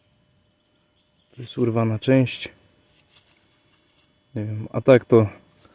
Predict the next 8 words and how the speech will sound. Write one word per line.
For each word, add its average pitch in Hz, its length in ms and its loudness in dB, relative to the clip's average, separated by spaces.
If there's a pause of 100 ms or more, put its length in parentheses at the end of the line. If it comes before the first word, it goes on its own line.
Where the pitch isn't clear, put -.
(240)
lipa 113 260 -2
straszna, 110 480 -2
dzisiaj 104 280 -2
nic. 110 360 -4 (960)
Same 107 300 -8
śmieci. 110 420 -4 (2250)
Ale 139 140 -4
prawdopodobnie 131 840 0